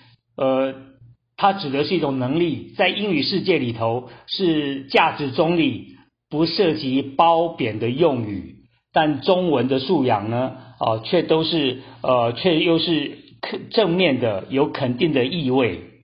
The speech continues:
所以这一点的话，呃，其实是跟它的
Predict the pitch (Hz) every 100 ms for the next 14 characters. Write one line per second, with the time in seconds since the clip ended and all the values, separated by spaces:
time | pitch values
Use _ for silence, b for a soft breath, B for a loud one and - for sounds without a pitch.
0 | _ - 135 127 120 160 135 113 107 110
1 | 123 107 - B B - 123 117 110 110
2 | 110 139 123 131 143 147 151 151 151 147
3 | 143 131 120